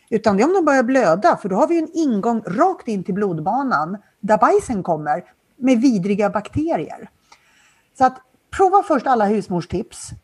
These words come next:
och sen kör medicin, för då, vi har bara löst symptomet,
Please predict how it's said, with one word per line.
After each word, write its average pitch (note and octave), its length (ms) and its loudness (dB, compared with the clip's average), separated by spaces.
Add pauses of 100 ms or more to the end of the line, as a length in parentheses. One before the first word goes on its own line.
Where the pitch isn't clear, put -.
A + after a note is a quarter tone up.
(100)
och B3+ 140 -2
sen E3+ 540 0
kör C4 500 2
medicin, E3 680 -4
för G3+ 360 -2
då, A#3 180 -2
vi B3 120 2
har C4+ 60 4
bara C#4+ 140 4
löst G#3+ 400 -2
symptomet, F#3 680 -2